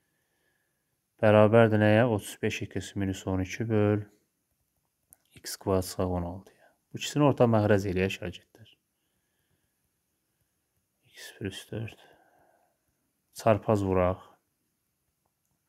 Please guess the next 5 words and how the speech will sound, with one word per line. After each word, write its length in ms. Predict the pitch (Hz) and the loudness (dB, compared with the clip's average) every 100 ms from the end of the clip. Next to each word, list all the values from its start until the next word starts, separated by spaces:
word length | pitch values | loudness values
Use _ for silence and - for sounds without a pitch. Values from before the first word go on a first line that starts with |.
| _ _ - | _ _ -4
Olur 260 | 98 95 | 0 0
belə. 240 | 92 90 87 _ _ _ _ _ _ _ _ _ _ _ _ _ _ _ _ _ _ _ _ _ _ _ _ _ _ _ _ _ - | -2 -8 -14 _ _ _ _ _ _ _ _ _ _ _ _ _ _ _ _ _ _ _ _ _ _ _ _ _ _ _ _ _ -4
A 140 | 104 | 2
x 560 | 98 95 - 95 - - _ _ _ _ | 2 0 -6 -8 -12 -18 _ _ _ _
vur 240 | - 92 | -6 -4